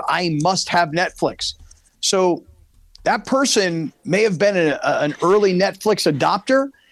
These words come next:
and may not have all the other ones, or maybe has some of them. But for whatever reason, he or she thinks Netflix is the one they gotta have. So for those people that got kicked out 'cause they're not allowed to use their mom's account anymore, those people bought back in. I think they're sticking around.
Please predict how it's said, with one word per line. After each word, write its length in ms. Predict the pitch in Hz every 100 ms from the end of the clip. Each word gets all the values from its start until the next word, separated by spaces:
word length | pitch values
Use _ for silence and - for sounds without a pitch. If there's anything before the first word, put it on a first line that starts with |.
| _ _ _ -
and 220 | 135 143
may 160 | 190
not 260 | 233 254 262
have 280 | 214 254 247
all 160 | 220
the 120 | 175 165
other 180 | 147 131
ones, 320 | - - - _ _
or 100 | - 120
maybe 220 | 135 165
has 220 | 185 202
some 260 | - 247 254
of 120 | 180
them. 180 | 123 - _ -
But 120 | 170
for 80 | 202
whatever 280 | 220 262 240
reason, 280 | 262 208 202
he 200 | 180 233
or 100 | 226
she 240 | - 226
thinks 320 | 190 226 220
Netflix 460 | 202 214 - 220 -
is 80 | 185
the 80 | 196
one 160 | 208
they 100 | 208
gotta 240 | 190 202 190
have. 320 | 180 247 156 - _ _ _
So 280 | - 226 214
for 200 | - 220
those 260 | 226 285
people 420 | - 254 247 277 254
that 240 | 214 180
got 260 | 185 202 -
kicked 280 | 247 185
out 260 | 202 226 220
'cause 160 | 214 165
they're 140 | 180
not 160 | 185 202
allowed 240 | 202 208
to 80 | 196
use 160 | 208
their 120 | 185 170
mom's 280 | 180 202
account 320 | 170 - 190 226
anymore, 420 | 247 247 285 302 _ _ _
those 220 | - 254
people 280 | - 269 254
bought 280 | 190 226 226
back 220 | 247 226 247
in. 140 | 285
I 140 | 233
think 160 | 233 269
they're 120 | 254
sticking 320 | - 208 180
around. 420 | 208 233 311 226